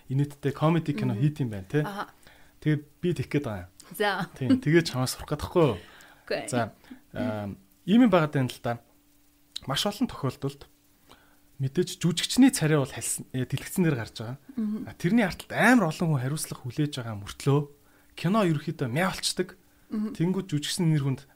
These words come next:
Speaker 1: дагаа ундаг, хамгийн өндөр эрсдэл хүлээж байгаа хүмүүсийн нэг бол жүжигчин зөв. Бас үгүй юу?
Speaker 2: Мм. Яг наад чи хоёр, хоёр гуд-, хоёр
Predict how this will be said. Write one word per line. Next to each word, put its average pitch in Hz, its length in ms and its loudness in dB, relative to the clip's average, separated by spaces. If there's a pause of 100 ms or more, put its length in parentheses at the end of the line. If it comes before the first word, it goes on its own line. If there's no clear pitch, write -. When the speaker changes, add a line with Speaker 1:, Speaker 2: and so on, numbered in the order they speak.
Speaker 1:
дагаа 139 240 -4
ундаг, 123 240 -6
хамгийн 156 420 2
өндөр 143 160 -4 (300)
эрсдэл - 340 -8
хүлээж 127 240 -8
байгаа 123 160 -6
хүмүүсийн 120 400 -6
нэг 117 80 -4
бол 113 140 -8
жүжигчин - 420 -10
зөв. 113 240 -2 (1500)
Бас 220 200 -4
үгүй 208 240 -2
юу? - 20 -14
Speaker 2:
Мм. 196 60 -16 (880)
Яг 349 140 0
наад 262 200 2
чи 240 80 -2
хоёр, 226 380 0
хоёр 240 500 -4 (140)
гуд-, 180 300 -8
хоёр 240 360 -2